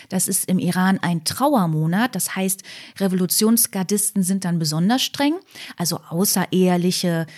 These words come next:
außereheliche Liebe ist ja verboten offiziell im Iran, eigentlich interessiert sich das Regime nicht dafür, aber bei Muharram, man weiß nicht, und dann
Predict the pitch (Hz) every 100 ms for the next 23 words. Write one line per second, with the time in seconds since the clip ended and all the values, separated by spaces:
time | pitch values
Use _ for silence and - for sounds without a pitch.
0 | - - 208 214 - 208 196 180 175 180
1 | 185 175 160 151 156 175 190 254 254 233
2 | 240 240 - 240 240 226 220 220 226 147
3 | 156 151 151 - - 196 196 190 196 180
4 | 185 170 190 185 - 180 - 190 190 156
5 | 147 147 160 196 175 170 160 160 139 156
6 | 185 - 185 180 160 165